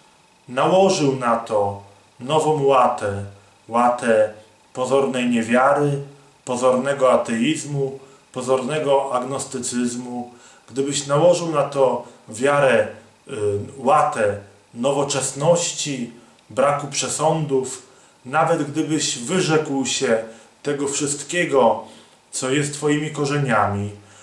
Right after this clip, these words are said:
a uznał, że można to wszystko ukryć pod łatą z nowego życia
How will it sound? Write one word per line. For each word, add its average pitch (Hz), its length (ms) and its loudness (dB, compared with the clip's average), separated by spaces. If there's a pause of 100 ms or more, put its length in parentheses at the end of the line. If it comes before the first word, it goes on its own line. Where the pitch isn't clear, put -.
(180)
a 123 140 2
uznał, 147 580 0
że 120 500 2 (600)
można 147 420 0
to 143 140 -4
wszystko - 540 -6
ukryć 175 420 -4
pod 123 240 -4
łatą 131 720 2 (440)
z 104 160 -12
nowego 139 460 4
życia 131 480 -2